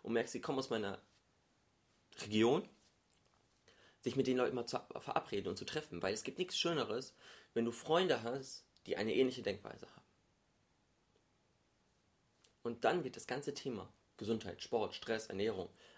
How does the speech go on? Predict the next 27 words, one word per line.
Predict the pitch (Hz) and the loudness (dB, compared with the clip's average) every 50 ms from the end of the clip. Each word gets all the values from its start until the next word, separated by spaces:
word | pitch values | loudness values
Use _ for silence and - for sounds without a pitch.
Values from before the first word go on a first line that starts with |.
| - - | -8 -2
alles | - 139 147 151 147 - | 0 2 2 2 0 -4
andere | - 110 104 92 113 | -6 -6 -6 -8 -2
deutlich | - 120 135 156 - - - - | 2 2 2 2 2 -2 -4 -2
einfacher, | 98 107 101 - - - - 104 107 135 - _ _ - | -2 -2 -4 -6 -10 -12 -10 -10 -10 -12 -14 _ _ 2
deutlich | 131 131 147 151 - 139 135 - | 2 4 4 2 -2 -4 -4 -2
schöner, | - 120 101 98 98 | -2 -2 -2 -2 0
deutlich | - 131 156 170 - 147 - | 2 2 2 2 0 -4 -6
positiver. | - - 135 123 113 110 - - - 101 98 107 117 - - - - - - - - - _ _ | -2 -2 -2 0 -2 -4 -6 -6 -6 -4 -4 -4 -4 -6 -10 -20 -20 -20 -20 -20 -20 -20 _ _
Und | - 107 107 - | -6 -4 0 2
dann | 110 113 135 135 | 2 2 4 4
werden | 135 127 127 120 - | 2 2 2 2 0
auch | - - - | -4 -8 -8
die | - 107 101 | -8 -8 -8
Tage, | - - 143 147 151 139 110 - - | -4 -2 0 0 2 0 -2 -2 -4
an | - 95 | -6 -4
denen | 98 104 107 98 | -2 -2 -2 0
die | 104 107 | 2 4
Laune | 107 107 110 117 113 101 - 104 | 6 6 6 6 4 0 -4 -6
nun | 107 113 117 110 | -6 -4 -4 -2
mal | 104 104 92 90 | 0 -2 -2 -2
nicht | 92 104 131 175 196 - - - - | -2 0 2 2 2 2 -2 -8 -4
so | - 147 139 | -2 -2 0
gut | - 127 113 110 - | 0 0 -2 -2 -2
ist, | - - - - - - _ _ _ _ _ _ _ _ _ _ _ _ _ _ _ _ _ _ _ _ - - _ _ _ - | -6 -14 -14 -16 -20 -20 _ _ _ _ _ _ _ _ _ _ _ _ _ _ _ _ _ _ _ _ -20 -20 _ _ _ -8
auch | - 107 - - | -8 -8 -6 2
positiver | - 135 131 127 127 120 - - 104 98 101 | 4 6 6 6 4 0 -4 -4 -2 0 0
sein | 90 98 98 98 95 92 | 2 2 0 0 0 -2